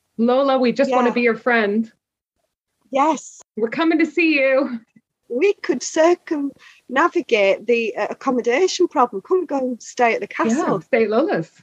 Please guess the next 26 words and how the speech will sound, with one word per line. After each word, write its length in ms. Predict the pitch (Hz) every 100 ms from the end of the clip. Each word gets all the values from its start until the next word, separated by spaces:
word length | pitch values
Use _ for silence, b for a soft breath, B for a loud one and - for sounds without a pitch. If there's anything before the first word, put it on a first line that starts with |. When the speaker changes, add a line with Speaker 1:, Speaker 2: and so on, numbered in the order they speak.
| _ _
Speaker 1:
Stay 120 | - 277
in 80 |
the 60 | 226
castle. 600 | - 320 440 320 185 170 _ _ _ _ _ _ _ _
We'll 80 | 240
bring 180 | 226 339
a 60 | 349
tent. 280 | 392 208 494
We'll 80 | 294
stay 220 | - 269
in 80 | 269
the 60 | 277
castle. 580 | 277 294 294 185 180 - _ _ _ -
I 80 | 508
would 100 | 554
camp 400 | - 262 226 -
in 140 | 370 302
the 80 | 294
summer. 400 | 294 247 285 339
Would 160 | 339
you 80 | 339
camp? 400 | 339 359 381 480 _ _ _ _ _ _ _ _ _ _ _ _ -
Speaker 2:
I 60 | -
think 180 | 403 403 -
you 60 | - _ _
can 240 | 302 392